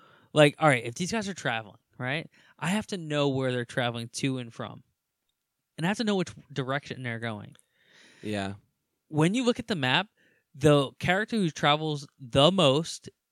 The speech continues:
Speaker 1: is Tyrion Lannister.
Speaker 2: Oh, yeah. He's been
Speaker 1: He's
Speaker 2: everywhere.
Speaker 1: been, in this show, he's literally been to every corner of the map.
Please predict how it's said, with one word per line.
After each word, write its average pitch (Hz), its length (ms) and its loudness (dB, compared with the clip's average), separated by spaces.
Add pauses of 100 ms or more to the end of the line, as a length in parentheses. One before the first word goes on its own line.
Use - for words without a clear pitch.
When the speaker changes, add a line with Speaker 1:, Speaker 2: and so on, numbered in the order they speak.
(120)
Speaker 1:
is - 300 -4 (100)
Tyrion 131 340 -2
Lannister. 127 560 -10
Speaker 2:
Oh, 165 120 6
yeah. 214 260 4
He's 143 160 -6
been 147 160 2
Speaker 1:
He's 147 80 4
Speaker 2:
everywhere. 110 340 2 (160)
Speaker 1:
been, 185 340 6
in 160 200 0
this 220 160 0
show, 214 320 0
he's 196 220 -4
literally 190 460 -2
been 160 440 -2
to - 260 -6
every 151 300 2
corner 143 600 -4 (560)
of 135 180 4
the 131 100 0
map. 123 320 -4